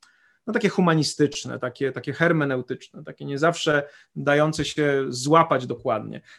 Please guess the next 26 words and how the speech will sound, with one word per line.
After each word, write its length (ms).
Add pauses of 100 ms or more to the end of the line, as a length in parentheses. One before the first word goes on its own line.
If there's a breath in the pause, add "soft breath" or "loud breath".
(100)
Można 400
powiedzieć, 300
że 160
uważali, 420
że 340 (140)
Dworkin 360
jest 120
bardziej 320
prorokiem 560
takim 280
mówiącym 480
w 40
przypowieściach 840
niż, 340
niż, 300
niż 200
naukowcem. 580 (340 loud breath)
Ale 140
oto 160
okazuje 520
się, 220
że 120
jeżeli 220
spojrzy 380
się 160
na 320